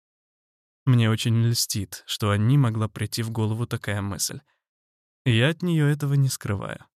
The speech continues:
Что за чушь? Это из тех натуралистических фантазий, за которые ты меня когда-то укоряла.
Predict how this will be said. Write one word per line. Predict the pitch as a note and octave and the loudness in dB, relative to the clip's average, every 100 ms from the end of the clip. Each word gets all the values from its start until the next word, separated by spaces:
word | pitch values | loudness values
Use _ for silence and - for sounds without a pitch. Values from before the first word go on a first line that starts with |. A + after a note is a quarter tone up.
| _ _ _ _ | _ _ _ _
Что | - - E3+ | -18 -4 0
за | C3+ A#2+ | 2 2
чушь? | - A2 - - _ _ _ _ | 0 -6 -8 -14 _ _ _ _
Это | C#3+ C3 C3+ | -6 0 0
из | - | 0
тех | D3+ C#3+ | -2 0
натуралистических | C3+ C3+ C3+ C3+ - C#3+ C3 B2+ - | 0 2 2 2 0 -2 -2 -2 -2
фантазий, | B2 A2+ C#3+ C#3+ A#2+ | 0 0 2 2 2
за | G#2+ A2+ | -2 -2
которые | A2 - C#3 B2+ B2 | -6 -2 0 2 -2
ты | - B2+ | 0 0
меня | A#2+ A#2 | 2 0
когда-то | A#2 A2+ A2+ - | -4 -4 -4 -2
укоряла. | A2+ - A2+ G#2+ - - | -6 -4 -4 -4 -8 -14